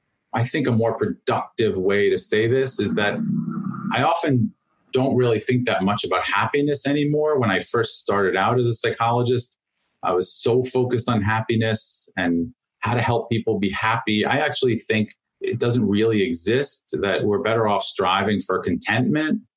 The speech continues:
and that contentment is a more applicable concept, because,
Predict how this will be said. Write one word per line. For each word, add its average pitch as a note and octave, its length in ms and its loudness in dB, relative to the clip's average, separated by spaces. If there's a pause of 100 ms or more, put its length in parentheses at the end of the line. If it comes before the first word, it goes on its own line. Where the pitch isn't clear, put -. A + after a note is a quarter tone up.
(540)
and F#2 140 -2
that F2+ 160 -2
contentment A2 640 2
is G2 120 0
a F#2+ 80 2
more G2 680 2
applicable F#2+ 880 -2 (320)
concept, A2 760 -2 (460)
because, G2 720 -2